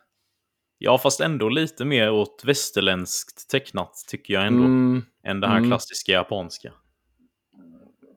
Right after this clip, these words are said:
Speaker 2: Men är inte an-, nej, det kanske är just bara japanskt som man kan säga anime om, eller? Jag
Speaker 1: Ja,
Speaker 2: tänker när det är
Speaker 1: nej,
Speaker 2: animerat.
Speaker 1: det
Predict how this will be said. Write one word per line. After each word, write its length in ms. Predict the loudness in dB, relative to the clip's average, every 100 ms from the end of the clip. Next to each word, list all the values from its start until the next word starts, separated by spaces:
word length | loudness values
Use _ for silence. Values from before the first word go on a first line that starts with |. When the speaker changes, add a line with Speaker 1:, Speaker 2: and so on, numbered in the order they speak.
| _ _ _ -8
Speaker 2:
Men 340 | 0 2 2
är 300 | 2 6 6
inte 580 | 4 0 -2 -2 -2 0
an-, 280 | -2 -4 -6 -4
nej, 280 | -4 -4
det 120 | -6 -8
kanske 340 | -10 -8 -6
är 120 | -4
just 280 | -4 -8 -8
bara 200 | -8 -8
japanskt 760 | -10 -10 -12 -12 -16 -20 -20 -18
som 320 | -14 -12 -10
man 200 | -12 -12
kan 200 | -12 -10
säga 260 | -10 -8
anime 360 | -8 -8 -10 -14
om, 240 | -18 -20
eller? 280 | -14 -10 -10 _ _ _ _ _ _ _ _ _ _ _ _ _ _ _ _
Jag 100 | 0
Speaker 1:
Ja, 40 |
Speaker 2:
tänker 200 | 2 2
när 100 | 2
det 60 | 2
är 140 | 2
Speaker 1:
nej, 80 | 2
Speaker 2:
animerat. 340 | 2 6 8
Speaker 1:
det 80 | 6